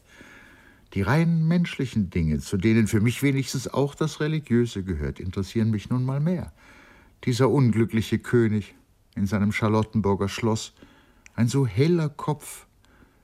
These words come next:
und nun umnachtet in seinem Geiste. Ja, das interessiert mich. Ist es lang? Eine Spalte, das ist viel. Aber fang nur an, wir können ja abbrechen. Und nun las die Dobschütz.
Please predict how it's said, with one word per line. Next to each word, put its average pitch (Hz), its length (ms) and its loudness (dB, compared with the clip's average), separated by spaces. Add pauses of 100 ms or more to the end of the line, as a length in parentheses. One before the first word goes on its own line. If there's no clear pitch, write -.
und 113 240 2
nun 131 480 2
umnachtet 117 920 -2 (320)
in 110 120 0
seinem 110 320 0
Geiste. - 420 -6
Ja, 117 180 2
das - 260 -8
interessiert 113 540 -2
mich. - 120 2 (260)
Ist 139 120 2
es 170 160 0
lang? 165 380 2 (720)
Eine 107 340 4
Spalte, 113 560 -2
das - 260 -10
ist 104 140 -8
viel. 90 440 -2 (680)
Aber 151 240 2
fang 104 320 0
nur 85 160 0
an, 101 140 -2
wir 101 100 -2
können 98 200 0
ja 80 120 -2
abbrechen. - 560 -10 (760)
Und 110 260 0
nun 110 180 4
las 82 380 -2
die 69 160 -6
Dobschütz. - 680 -6